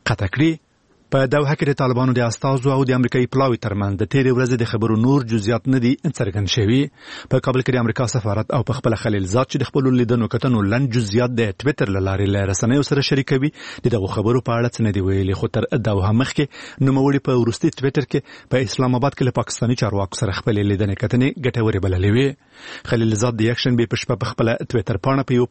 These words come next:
پیغام کې لیکلي وو چې د افغان سولې د پرمخ وړلو لپاره د پاکستان اراده ستایي. موږ پر سم لوري روان یو او د پاکستان له لوري څه زیات اقدامات به موږ مشخصو نتیجو ته ورسوي. له اسلام آباد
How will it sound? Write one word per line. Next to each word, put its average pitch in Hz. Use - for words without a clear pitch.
پیغام 107
کې 120
لیکلي 123
وو 123
چې 135
د 120
افغان 131
سولې 139
د 131
پرمخ 110
وړلو 123
لپاره 113
د -
پاکستان 147
اراده 101
ستایي. 95
موږ 143
پر 123
سم 147
لوري 110
روان 101
یو 101
او 104
د 98
پاکستان 110
له 151
لوري 147
څه -
زیات 135
اقدامات 131
به 135
موږ 147
مشخصو 113
نتیجو 110
ته 101
ورسوي. 113
له 120
اسلام 123
آباد 123